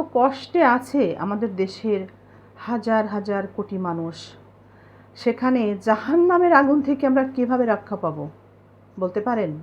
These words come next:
দুইটা মাসের গরম আমরা অপেক্ষায় আছি কবে যাবে। যুগ যুগ ধরে জাহান্নামের আগুনে পুড়তে থাকলে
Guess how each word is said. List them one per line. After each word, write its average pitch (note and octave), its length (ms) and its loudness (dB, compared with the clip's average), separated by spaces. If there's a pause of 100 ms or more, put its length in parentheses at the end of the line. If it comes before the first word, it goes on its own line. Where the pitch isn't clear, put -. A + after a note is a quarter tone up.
(680)
দুইটা C4 440 2
মাসের B3+ 520 2
গরম G#3+ 420 2
আমরা A3+ 400 0 (760)
অপেক্ষায় C#4 500 0
আছি E4+ 300 0
কবে F#3+ 280 2
যাবে। D3+ 400 -2 (920)
যুগ D4 260 2
যুগ D4+ 400 4
ধরে C#4+ 280 4
জাহান্নামের C4 600 2
আগুনে A#3+ 440 0 (140)
পুড়তে A3+ 300 -2
থাকলে B3+ 420 -4